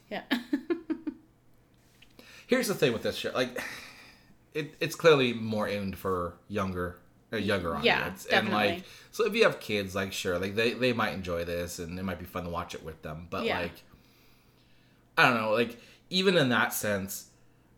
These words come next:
Speaker 1: they've basically just rehashed the same kind of plot-esque that we've seen with the last few Transformers shows.
Speaker 2: Mm-hmm.
Speaker 1: They've just done it worse.
Speaker 2: Yeah.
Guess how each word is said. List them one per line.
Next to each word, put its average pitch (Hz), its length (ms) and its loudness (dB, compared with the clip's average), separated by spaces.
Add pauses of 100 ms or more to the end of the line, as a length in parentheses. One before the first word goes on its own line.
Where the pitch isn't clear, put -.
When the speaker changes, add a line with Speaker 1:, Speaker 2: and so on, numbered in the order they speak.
Speaker 1:
they've 139 580 2 (560)
basically 135 540 2
just 107 320 -2 (180)
rehashed 110 800 2
the 95 80 -8
same 104 380 -2
kind 107 240 -2
of - 240 -10 (340)
plot-esque 107 920 -4
that 104 160 -2
we've 95 200 -8
seen 104 640 -6
with 95 160 -8
the 82 80 -8
last 90 420 -4
few 95 380 -10
Transformers 92 600 -6
shows. 95 540 -4 (100)
Speaker 2:
Mm-hmm. 107 320 -4
Speaker 1:
They've 98 200 0
just 95 240 -8
done 92 200 -2
it - 80 -8 (160)
worse. 87 600 -6 (120)
Speaker 2:
Yeah. 220 200 -4